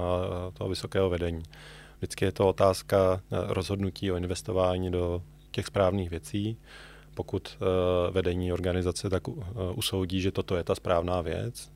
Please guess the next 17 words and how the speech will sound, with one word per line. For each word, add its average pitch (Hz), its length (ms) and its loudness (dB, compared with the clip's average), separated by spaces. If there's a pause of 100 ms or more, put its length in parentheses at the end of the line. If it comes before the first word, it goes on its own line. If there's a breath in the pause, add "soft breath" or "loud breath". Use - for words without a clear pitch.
(180)
nebo 87 200 0
minimálně 87 500 2
ta, 90 140 2
do 90 100 0
které 90 280 -2
opravdu 87 360 -2
chce - 280 -8
investovat, 90 720 -4 (600 loud breath)
tak, 90 320 4 (100)
eh, - 40 -14 (600)
za 95 140 0
ten 98 180 -2
rok 90 220 -2
a 98 40 4
půl, 95 520 -4 (280)
tak, - 260 -8
eh, 85 680 -4